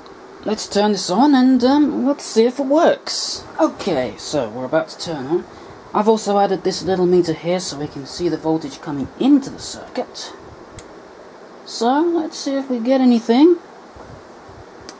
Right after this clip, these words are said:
Okay, we got twelve volts coming in and we've got about three volts coming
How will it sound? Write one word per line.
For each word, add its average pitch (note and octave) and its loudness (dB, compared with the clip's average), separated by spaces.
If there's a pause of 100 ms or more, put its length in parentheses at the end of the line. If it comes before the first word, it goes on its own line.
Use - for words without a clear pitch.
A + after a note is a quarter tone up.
(560)
Okay, C#4+ 0
we F#3 -2
got F3+ -4 (220)
twelve G3+ -6
volts - 0
coming E3 2
in C#4+ 4
and D#3+ -2
we've C3+ -4
got C3 -8
about A#2+ -12
three F#3+ -6
volts D#3+ -2
coming C3+ -6